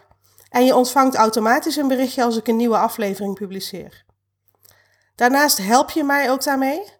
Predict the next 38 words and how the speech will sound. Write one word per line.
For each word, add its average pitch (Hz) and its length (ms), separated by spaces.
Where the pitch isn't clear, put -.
want 240 440
hoe 254 240
meer 294 240
mensen 262 300
zich 233 180
abonneren, 220 680
hoe - 220
groter 254 460
mijn 226 180
bereik 202 380
wordt. - 320
En 226 140
ik 247 120
wil 254 240
graag 254 400
zoveel 254 500
mogelijk 233 460
webwinkeliers 262 680
bereiken 226 500
met 226 120
mijn 202 200
podcast, 277 720
omdat 262 360
er 262 80
gewoon 240 500
veel 320 280
te 359 120
veel 311 260
ondernemers 269 600
zijn 247 260
die 226 140
niet 254 340
genoeg 262 320
resultaat 220 580
uit 233 200
hun 208 140
webwinkel 208 440
halen. 175 420